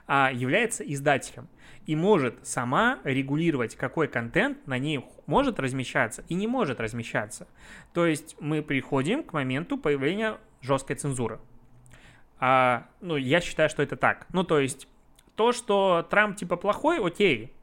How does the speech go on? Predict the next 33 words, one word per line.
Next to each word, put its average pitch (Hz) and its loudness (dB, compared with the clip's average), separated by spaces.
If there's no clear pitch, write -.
пускай, 139 4
его 156 2
там 127 -2
могут 127 -2
обвинять 131 -2
и 127 -10
все 143 -4
остальное. 127 -2
Но, 180 4
э, 139 0
сейчас, - 0
получается, 156 0
блокируются 147 0
постоянно 165 0
аккаунты 175 0
его 147 -2
сторонников, 151 -4
всего 151 -2
остального. 123 -2
И 165 2
потому 165 0
что, - -6
типа, 196 -2
это 156 2
неправильная 147 2
позиция. 123 -4
А 123 2
кто 196 4
решил, 160 0
что - -2
эта 160 0
позиция 147 -4
неправильна? 123 -2